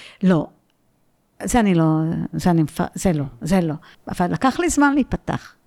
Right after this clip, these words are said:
כפי שאתה ראית גם בספר, היו פעמים שאני נבהלתי וסגרתי, ואמרתי, "אוקיי, לא, לא, לא עכשיו." זו הייתה חקירה שלי, ואני מספרת עליה בספר, ואני רוצה להזמין את כולם להיכנס לתוך המרחב הזה. אני אגיד יותר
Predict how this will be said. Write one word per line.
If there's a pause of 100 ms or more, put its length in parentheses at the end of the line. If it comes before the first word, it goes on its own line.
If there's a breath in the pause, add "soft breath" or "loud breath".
כפי
שאתה
ראית
גם
בספר,
היו (180)
פעמים
שאני (420 loud breath)
נבהלתי
וסגרתי,
ואמרתי,
"אוקיי,
לא,
לא,
לא
עכשיו." (160)
זו
הייתה
חקירה
שלי,
ואני
מספרת
עליה
בספר,
ואני
רוצה
להזמין
את
כולם (500 loud breath)
להיכנס
לתוך
המרחב
הזה.
אני
אגיד
יותר